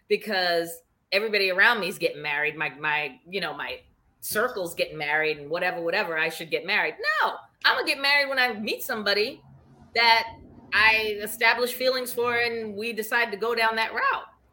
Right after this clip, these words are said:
I just found that a little disturbing. I think they're, all of their reasons, every single last one of them, all of their reasons for wanting to get married at first sight is because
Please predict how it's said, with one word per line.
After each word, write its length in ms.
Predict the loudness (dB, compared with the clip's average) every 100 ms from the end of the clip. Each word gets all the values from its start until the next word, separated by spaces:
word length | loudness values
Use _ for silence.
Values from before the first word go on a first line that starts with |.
| _ _ _ _ _ 4
I 280 | 6 6 4
just 140 | -2
found 240 | 4 4 4
that 160 | 2
a 60 | 2
little 200 | 0 -2
disturbing. 600 | -4 -8 -10 -10 -14 -12 -12
I 60 |
think 340 | -2 -2 -2 2
they're, 200 | 4 4
all 300 | 6 6 6
of 120 | 4 4
their 180 | 4 4
reasons, 400 | -2 -4 -4 0
every 200 | 0 -2
single 260 | -4 -4 2
last 260 | 2 2
one 140 | -6 -8
of 80 |
them, 140 | -8 -4
all 240 | 0 0
of 100 | 0
their 160 | 2 2
reasons 440 | 0 -4 -6 -8
for 380 | -8 -4 -4 -4
wanting 300 | -4 -4 -2
to 40 | -2
get 220 | -2 -2
married 400 | -4 -2 -2 -2
at 100 | -6
first 220 | -8 -6
sight 200 | -4 -4 -4
is 120 | -10
because 520 | -10 -8 -4 -4 -6